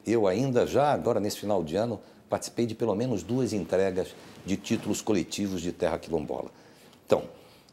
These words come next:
se a gente não tá alcançando a dimensão que deveria, eu acho que aí tudo bem. Agora, dizer que, ah,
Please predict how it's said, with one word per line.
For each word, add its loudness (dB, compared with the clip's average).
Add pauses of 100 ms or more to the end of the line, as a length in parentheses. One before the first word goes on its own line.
(180)
se 2
a 6
gente -2
não 2
tá 4 (560)
alcançando 2
a 4
dimensão 0
que -6
deveria, 0
eu 0
acho -4
que -2
aí 0
tudo -6
bem. -6 (400)
Agora, 2
dizer 0
que, -2 (480)
ah, 0